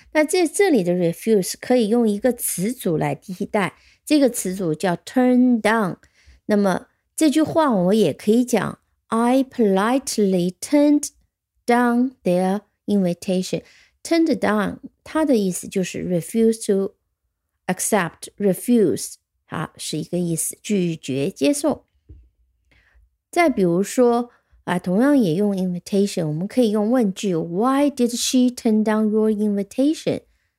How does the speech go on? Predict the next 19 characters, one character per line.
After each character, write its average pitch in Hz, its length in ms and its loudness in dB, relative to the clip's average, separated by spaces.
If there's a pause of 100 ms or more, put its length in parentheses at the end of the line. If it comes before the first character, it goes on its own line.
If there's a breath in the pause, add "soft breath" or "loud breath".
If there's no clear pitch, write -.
(260)
她 302 140 -2
为 330 160 0
什 226 140 -2
么 190 80 -2
拒 240 180 -2
绝 190 160 -2
你 190 160 -2
的 143 140 -8
邀 190 260 0
请 165 260 -4
呢？ 160 220 -4 (520)
意 214 100 0
思 196 160 -4
就 185 160 -2
是， - 260 -4 (240 soft breath)
Why 240 480 0
did 220 280 -4 (260)
she - 240 -6 (260)
refuse 190 840 0